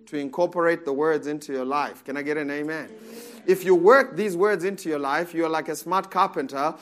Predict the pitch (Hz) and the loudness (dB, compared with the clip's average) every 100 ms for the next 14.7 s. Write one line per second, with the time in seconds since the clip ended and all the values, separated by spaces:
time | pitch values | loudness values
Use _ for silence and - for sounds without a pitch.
0 | - - 180 156 170 202 190 156 135 139 | -18 0 2 2 2 4 4 2 -6 0
1 | 160 180 180 156 151 185 170 120 120 151 | 2 2 -2 -8 -4 -2 -2 -4 -4 -2
2 | 208 - - _ _ _ _ _ - 135 | -2 -4 -20 _ _ _ _ _ -14 -6
3 | 165 170 135 117 156 165 156 156 139 175 | -2 0 -2 -4 0 0 -2 -6 -6 -4
4 | 170 139 160 147 170 175 151 139 127 156 | -4 -2 -4 0 -2 -2 -6 -6 -4 0
5 | 185 185 131 143 175 180 - _ - 143 | 0 0 -4 -2 -2 -4 -20 _ -4 -4
6 | 127 131 165 156 131 127 139 123 123 175 | -2 -2 -2 -2 -4 -6 -6 -6 -4 -4
7 | 156 185 160 139 156 156 139 - - 147 | -2 -4 -4 -4 -4 -6 -8 -18 -20 -4
8 | 170 165 190 202 147 190 196 - _ _ | -2 2 0 0 -2 -2 -4 -8 _ _
9 | _ - 151 143 190 196 - 202 190 156 | _ -4 -2 0 0 0 0 0 0 2
10 | 165 196 226 151 147 180 160 151 180 196 | 2 2 0 -4 0 0 0 -4 2 4
11 | 202 226 226 147 147 147 180 185 147 135 | 4 -2 -4 -10 -8 -6 -2 -2 -2 -4
12 | 170 277 - - _ _ - 156 147 170 | -4 -4 -8 -20 _ _ -4 -4 0 2
13 | 196 196 156 156 139 107 - 165 165 170 | 2 2 -4 -2 -4 -8 -8 -8 -4 -2
14 | 165 170 160 147 143 110 | 0 -2 -4 -8 -8 -10